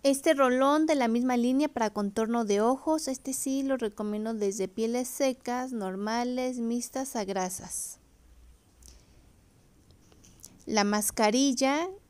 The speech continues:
es en color rosa, seca rápido, lig-, es ligera y es fácil de retirar, pero no se siente tanto la diferencia con este.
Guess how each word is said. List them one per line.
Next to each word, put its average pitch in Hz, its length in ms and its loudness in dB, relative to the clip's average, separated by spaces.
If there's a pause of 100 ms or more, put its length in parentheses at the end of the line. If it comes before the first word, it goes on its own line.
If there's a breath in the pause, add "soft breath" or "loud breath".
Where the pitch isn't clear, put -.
(260)
es 240 220 2
en 247 100 -2
color 208 360 2
rosa, 277 680 2
seca 233 920 0 (1200 soft breath)
rápido, 285 680 6
lig-, 254 460 0
es 254 200 0
ligera 262 680 2 (340)
y 311 600 2
es 269 200 2
fácil 254 320 0
de 262 100 2
retirar, 214 500 -2 (100)
pero 285 260 6
no 262 120 4
se 247 120 -4
siente 247 260 -2
tanto 233 280 -4
la 233 120 0
diferencia 196 540 -6
con 190 220 -8
este. 185 300 -12